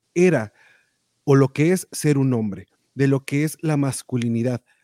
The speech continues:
Ahora, les cuento que por aquellos años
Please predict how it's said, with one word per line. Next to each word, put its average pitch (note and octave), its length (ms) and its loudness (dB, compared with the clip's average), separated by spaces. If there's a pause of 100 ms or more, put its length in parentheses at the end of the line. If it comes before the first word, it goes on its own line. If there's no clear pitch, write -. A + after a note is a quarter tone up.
(180)
Ahora, D3 340 2 (540)
les C#3+ 320 0
cuento F3 600 2 (360)
que D3 140 -2
por B2 200 -4
aquellos G3 520 -2
años F3 520 -6